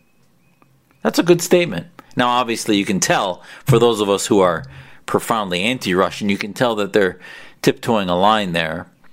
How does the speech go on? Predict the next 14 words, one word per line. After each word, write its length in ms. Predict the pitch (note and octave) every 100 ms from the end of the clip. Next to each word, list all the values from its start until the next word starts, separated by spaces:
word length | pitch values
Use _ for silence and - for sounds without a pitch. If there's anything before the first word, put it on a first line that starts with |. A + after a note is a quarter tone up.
| - _ _ - -
And 100 | C3+
if 80 | B2+
you 80 |
look 140 | C#3 D3
at 60 |
the 60 | A#2+
last 400 | A#2 B2 A2+ -
week, 320 | G#2+ G3+ D#3
there's 200 | A#2+ A2
been 160 | G2+ B2
an 100 | A#2
evolution. 680 | A#2+ G#2 A#2 F#3 - E2 - - - - _ - - - - -
Secretary 480 | C#3 C3 B2 A#2+
Tillerson's 880 | G2+ - A3 B3 D3 G2 E2 E2 -